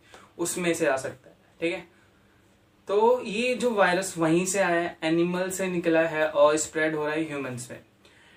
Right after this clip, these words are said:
ठीक है। तो आगे बढ़ते हैं। तो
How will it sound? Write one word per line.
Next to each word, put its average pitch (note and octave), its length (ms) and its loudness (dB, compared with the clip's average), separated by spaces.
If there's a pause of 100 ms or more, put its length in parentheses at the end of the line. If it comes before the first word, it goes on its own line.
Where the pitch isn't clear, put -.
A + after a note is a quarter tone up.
(140)
ठीक G3 120 -4
है। - 260 -10 (460)
तो C#3+ 320 2 (380)
आगे F3 200 2
बढ़ते E3+ 280 0
हैं। E3 80 -2 (1700)
तो E3 540 4